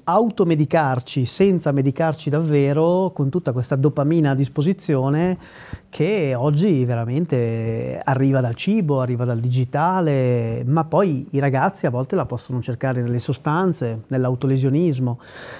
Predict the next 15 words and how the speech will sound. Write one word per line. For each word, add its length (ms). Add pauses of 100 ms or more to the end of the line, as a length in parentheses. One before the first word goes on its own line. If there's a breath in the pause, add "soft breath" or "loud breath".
Ecco, 200
un 100
passaggio 420
che, 400
per 140
esempio, 420
no, 320 (240)
entrando 420
un 80
pochino 360
di 100
più 140
dentro 240
questo 260
dolore, 420